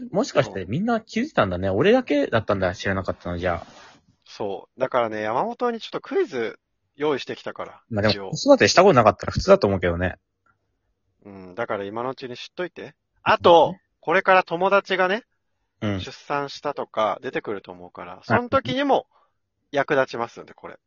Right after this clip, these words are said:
Speaker 1: あ、確かにそれはね、
Speaker 2: いきます。
Speaker 1: 大事だね。
Speaker 2: はい。えー、問題です。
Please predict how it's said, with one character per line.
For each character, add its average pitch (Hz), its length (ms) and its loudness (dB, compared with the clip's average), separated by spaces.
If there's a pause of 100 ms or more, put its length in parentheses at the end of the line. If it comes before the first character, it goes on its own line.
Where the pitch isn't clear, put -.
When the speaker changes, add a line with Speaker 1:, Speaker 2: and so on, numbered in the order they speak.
(120)
Speaker 1:
あ、 107 160 4
確 196 240 -4
か - 100 -4
に 98 80 0
そ 139 140 2
れ 151 80 6
は 151 100 6
ね、 147 100 2
Speaker 2:
い - 20 -2
き 98 40 -2
ま 95 60 4
す。 98 40 4
Speaker 1:
大 98 60 0
事 95 80 -8
だ 87 100 -6
ね。 90 240 -12 (600)
Speaker 2:
は 98 200 -10
い。 - 140 -16 (140)
え 107 280 -8
ー、 107 40 -12
問 143 100 -6
題 156 120 0
で 135 120 -4
す。 - 280 -20